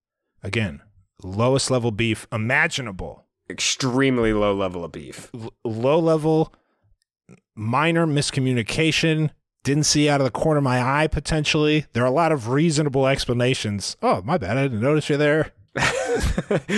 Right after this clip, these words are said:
Speaker 2: didn't know you were there still. <laughs>
Speaker 1: Really not enough. But again, if you look at Shanae through the lens of Cassidy protege,
Speaker 2: Well, Cassidy's been gassing her up all day.
Speaker 1: you gotta come with something,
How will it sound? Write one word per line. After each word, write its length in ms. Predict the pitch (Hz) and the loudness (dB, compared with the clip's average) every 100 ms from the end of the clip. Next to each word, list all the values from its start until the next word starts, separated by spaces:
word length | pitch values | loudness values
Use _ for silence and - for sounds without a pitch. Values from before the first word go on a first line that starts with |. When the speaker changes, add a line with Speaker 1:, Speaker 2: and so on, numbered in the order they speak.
| 214 | 0
Speaker 2:
didn't 200 | 143 143 127 | 2 0 2
know 100 | 131 | 2
you 100 | 127 | 4
were 100 | 131 | 4
there 160 | 196 | 2
still. 300 | - - 113 | 2 2 4
<laughs> 40 | 190 | 4
Speaker 1:
Really 300 | 208 190 160 | 4 4 2
not 460 | 160 160 151 135 - - - | 2 2 0 -4 -14 -18 -8
enough. 540 | 131 135 98 90 - - - 175 | -4 -2 -2 -6 -12 -16 -14 -2
But 180 | 202 226 | 0 2
again, 340 | 226 233 202 - - | 2 0 -2 -8 -8
if 100 | 135 131 | -2 0
you 80 | |
look 180 | 156 208 | 2 2
at 80 | 220 | 0
Shanae 440 | - 180 185 185 | 0 2 2 2
through 460 | 180 160 151 143 139 - _ _ _ _ _ _ _ | 2 2 4 4 2 -4 _ _ _ _ _ _ _
the 380 | 127 123 135 135 | -12 -2 2 2
lens 360 | 120 135 156 139 | 2 2 2 2
of 260 | 135 110 107 - _ | 0 -2 -8 -14 _
Cassidy 440 | - 160 165 147 123 | -2 0 0 0 0
protege, 640 | - 180 175 107 104 92 | 0 2 2 0 -2 0
Speaker 2:
Well, 100 | 147 | -2
Cassidy's 460 | 139 190 185 165 127 | 0 0 2 0 0
been 160 | 127 | -2
gassing 420 | 110 123 127 127 131 | 0 2 2 2 2
her 120 | 120 | 2
up 160 | 127 113 | 2 0
all 160 | 95 | -2
day. 260 | 85 87 80 | -2 -6 -2
Speaker 1:
you 120 | 135 | -2
gotta 260 | 147 170 170 | 0 0 0
come 220 | - 170 | 0 0
with 100 | 139 | 0
something, 480 | - 170 185 117 113 | 0 0 -2 -4 -6